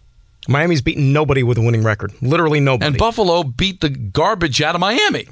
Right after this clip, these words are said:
Speaker 1: Correct.
Speaker 2: And
Speaker 1: And,
Speaker 2: Buffalo
Speaker 1: and
Speaker 2: has
Speaker 1: Dallas.
Speaker 2: beaten Kansas City. And they've beaten Dallas. Now, can my, can I be swayed over the next, uh, few weeks if they beat Dallas up? Which they may, 'cause the game's in Miami.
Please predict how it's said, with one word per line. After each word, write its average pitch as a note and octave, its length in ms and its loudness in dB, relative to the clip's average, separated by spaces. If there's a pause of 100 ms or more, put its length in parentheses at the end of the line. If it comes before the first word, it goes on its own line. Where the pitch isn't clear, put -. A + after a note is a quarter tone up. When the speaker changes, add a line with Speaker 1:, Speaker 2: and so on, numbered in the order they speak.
Speaker 1:
Correct. D#3 400 -4 (240)
Speaker 2:
And D#3+ 120 -2
Speaker 1:
And, - 60 -2
Speaker 2:
Buffalo D#3 300 0
Speaker 1:
and D3 60 2
Speaker 2:
has - 80 2
Speaker 1:
Dallas. - 160 -2
Speaker 2:
beaten D4 240 -2
Kansas C3 500 -2
City. F#2+ 320 -2 (100)
And F3 160 -2
they've G3+ 180 -2
beaten C#4 380 0
Dallas. A2+ 380 -2
Now, D3+ 220 -2 (160)
can F3 180 -4
my, D3+ 220 -2
can C#3 160 -2
I C3+ 80 -2
be B2+ 80 -4
swayed C3 420 -2
over D3 80 -2
the D3+ 60 0
next, D#3 320 -4
uh, D3+ 160 -2
few D#3+ 200 -2
weeks F3+ 300 -2 (220)
if C3 160 -2
they C#3+ 100 0
beat C3+ 300 -2
Dallas D3+ 420 -2
up? F#3+ 300 -4
Which D3 180 -4
they F#3 140 0
may, B2 240 0
'cause B2 120 -2
the B2 60 -2
game's B2+ 300 -2
in G#2 80 0
Miami. B2 580 -2